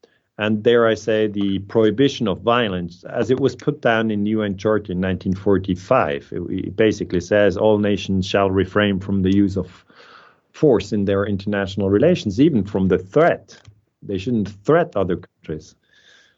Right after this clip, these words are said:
So that was put down in forty-five and then forgotten. <laughs> I mean, that, that's, but it's a jewel, and we should really dig it up again and say,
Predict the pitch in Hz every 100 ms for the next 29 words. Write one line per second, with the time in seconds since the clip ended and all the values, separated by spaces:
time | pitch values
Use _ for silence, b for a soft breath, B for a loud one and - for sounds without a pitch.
0 | b _ _ - 131 127 139 139 120 -
1 | - 151 127 127 127 113 135 123 120 107
2 | 127 123 131 113 113 123 - 98 123 175
3 | - 87 95 - 175 131 127 127 - 110
4 | 123 117 - - - 92 120 156 - 101
5 | 95 120 175 135 180 - 107 110 113 -
6 | 95 104 113 117 98 123 123 113 110 113
7 | 101 107 143 147 98 113 104 98